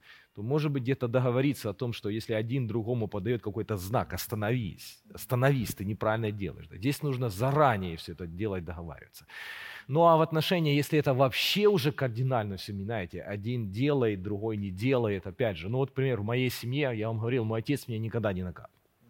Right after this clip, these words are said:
Никогда не наказывал. И, ну, откровенно говоря, ему как бы он никогда не вникал в мою жизнь, как бы ему не очень интересно всё это было, да. Но мама поступала правильно.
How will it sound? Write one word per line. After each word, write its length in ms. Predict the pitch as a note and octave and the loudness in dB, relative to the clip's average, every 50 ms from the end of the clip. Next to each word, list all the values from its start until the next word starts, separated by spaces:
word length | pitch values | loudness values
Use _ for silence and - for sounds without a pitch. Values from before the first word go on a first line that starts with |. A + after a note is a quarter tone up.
| _ _ _ _ _ _ _ _ _ _ _ - _ _ _ _ _ _ - | _ _ _ _ _ _ _ _ _ _ _ -20 _ _ _ _ _ _ -6
Никогда 460 | F#2+ A2 A#2+ - C#3 B2+ A2+ G#2+ G2 | -4 -2 0 2 2 4 4 4 4
не 100 | F#2 G2 | 2 2
наказывал. 720 | F#2+ G2+ G#2+ - B2 A#2+ A#2 G#2+ G2+ G2 F#2 F2 F2 F2 F2 | -2 -4 0 4 6 6 6 4 0 -4 -4 -4 -4 -6 -6
И, 340 | F#2 A2 A2+ A2+ A2+ G#2+ F#2 - - - - - - - - | -4 -2 0 0 0 0 -2 -6 -14 -20 -20 -20 -20 -14 -2
ну, 120 | - - | 4 4
откровенно 400 | F#3 E3+ - E3 E3 D#3 D3+ D3 | 4 4 4 2 2 4 4 6
говоря, 180 | C3+ C#3 C#3 C3+ | 6 6 6 4
ему 240 | C3 B2+ B2+ A2+ | 2 2 0 -2
как 220 | G#2 A#2+ A2+ G#2+ G2 | 0 0 0 0 0
бы 80 | G#2 G#2 | -2 -2
он 100 | G#2+ G#2+ | -2 -2
никогда 400 | A2+ A2 - A#2+ A2+ A#2+ A2 G#2+ | -4 -2 -2 0 2 2 0 0
не 180 | G#2+ G#2+ G#2+ | 0 -4 -6
вникал 360 | A2 A2+ C3 - - - - C3+ | -4 -4 -4 -4 -4 -2 -2 0
в 20 | |
мою 180 | A#2 A2 G#2 G#2+ | 0 0 -2 -2
жизнь, 340 | G2 G2 A2 G#2+ F#2+ - - - | -2 -2 -4 -4 -4 -6 -10 -10
как 160 | - F#2 F#2 | -8 -8 -6
бы 140 | F2 F#2+ F#2+ | -6 -6 -4
ему 160 | G2 G2+ G2+ G2+ | -4 -4 -4 -2
не 100 | G#2 A#2 | -2 -2
очень 280 | A2+ G#2 - - A2 | -2 -2 -2 -4 -4
интересно 420 | G#2+ - C3 D3+ F3 D#3+ - C#3 A#2 | 0 2 4 4 4 4 2 -2 -6
всё 160 | - - A2 | -4 -6 -6
это 120 | - G#2+ | -4 -4
было, 340 | G2 F2+ G2+ G2+ F#2 F#2 F2 | -2 -2 -2 -2 -2 -2 -2
да. 340 | E2 G2 G2+ G2+ G2 F2+ - - - - - - - - _ _ _ _ _ - | 0 2 2 2 2 0 -6 -14 -20 -20 -20 -20 -20 -20 _ _ _ _ _ -10
Но 400 | G2+ G2 G#2+ A#2 B2+ D3+ F3 F#3+ | -8 -4 -2 0 2 2 2 4
мама 320 | F3 C#3 C#3+ D#3 E3+ F3+ | 6 6 6 6 6 4
поступала 480 | - - B2+ - - G#2+ - A#2 B2 C3+ | 0 0 -4 -6 -6 -2 -2 0 0 0
правильно. 460 | - - G2 F2+ E2 D2 E2+ E2 - | -4 -4 -4 -4 -4 -6 -6 -6 -4